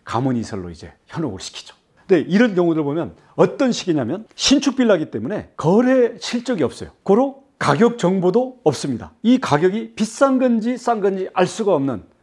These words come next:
그런 상황에서 대출을 받아서 들어오면 되지 않냐, 전세금은 보장이 된다, 이렇게 얘기를 하면 넘어갈 수가 있겠죠. 근데 이 부르는 가격이 시세보다 비싼 전세금을 불러가지고 덤태기를 씌우는 거예요. 그래서 심지어는 어떤 경우가 있었냐면, 새 모녀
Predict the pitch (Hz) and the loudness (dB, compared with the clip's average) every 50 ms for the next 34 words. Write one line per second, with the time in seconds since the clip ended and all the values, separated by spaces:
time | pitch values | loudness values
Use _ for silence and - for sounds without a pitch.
0 | _ _ - 147 165 175 170 165 - - 156 143 139 123 120 127 - 226 247 240 | _ _ 0 2 2 2 0 -2 -4 -6 -4 -4 -4 -4 -4 -4 -4 -6 -6 -8
1 | _ _ - - 165 - - 185 170 165 143 151 139 - 120 - - 185 196 190 | _ _ -6 -6 -4 -4 -4 -2 -2 0 2 2 2 0 -2 -2 -4 -8 -8 -10
2 | _ _ - - - 160 156 147 147 139 151 160 165 - - _ _ _ _ - | _ _ -16 -6 -2 0 2 2 2 0 -2 -4 -6 -10 -20 _ _ _ _ -8
3 | - 117 110 127 113 90 98 104 - - _ _ - - 151 156 156 156 131 131 | -8 -6 -4 -4 -4 -4 -6 -10 -12 -16 _ _ -6 -4 -4 -2 -2 -4 -4 -4
4 | 147 190 190 - - 143 139 147 143 135 110 101 98 101 - _ - 220 254 254 | -6 -8 -8 -6 -2 0 0 0 0 -2 -4 -6 -10 -14 -16 _ -2 -2 -2 0
5 | 247 185 165 147 147 135 123 120 165 214 214 - _ - 131 160 143 151 139 135 | 0 0 0 0 0 -2 -2 -2 -4 -6 -8 -12 _ -2 -2 0 0 0 -2 -4
6 | 127 - - 113 92 85 - - - - _ _ _ - 175 175 196 185 196 190 | -4 -6 -10 -12 -12 -12 -14 -18 -20 -20 _ _ _ -2 0 2 0 0 -2 -4
7 | - - 135 147 160 185 196 196 190 - - - 120 127 139 123 147 113 - - | -4 -4 -2 -2 0 -2 -2 -4 -6 -6 -4 -2 0 0 0 0 -2 -6 -8 -10
8 | - - - - 226 220 220 202 165 160 143 208 233 - - _ _ _ - - | -12 -8 -6 -6 -2 0 0 0 2 0 -2 -2 -4 -4 -8 _ _ _ 2 2
9 | 262 254 - 339 320 302 233 220 220 226 220 214 220 175 180 180 220 269 277 254 | 2 4 4 6 6 6 6 6 4 4 4 2 2 2 0 2 0 0 0 -4
10 | - _ _ _ _ _ - 170 185 180 151 143 135 113 120 131 208 233 226 - | -8 _ _ _ _ _ -2 0 2 2 2 2 0 0 0 0 0 0 -2 -2
11 | - - 156 147 - 143 143 139 127 120 - - - 240 220 170 120 95 90 85 | -2 -2 -2 -2 -2 -2 -2 -2 -4 -4 -6 -8 -8 -8 -6 -6 -8 -8 -10 -14
12 | 90 _ _ - 175 190 165 147 - - - - 240 339 302 247 226 170 139 170 | -16 _ _ 2 4 4 4 2 0 0 -2 -2 0 -2 2 4 4 4 4 4
13 | 160 107 117 - - 208 190 156 156 151 147 127 120 - 151 123 107 101 95 117 | 2 0 0 2 2 2 2 2 0 0 0 -2 -4 -4 -6 -6 -6 -6 -6 -6
14 | 143 117 85 78 - - - - - 185 185 180 180 160 127 127 151 165 170 170 | -8 -8 -10 -12 -16 -18 -12 -4 0 2 2 4 2 2 2 2 2 4 4 4
15 | 165 156 151 143 135 131 117 110 104 101 | 4 2 2 0 0 0 -2 -4 -6 -10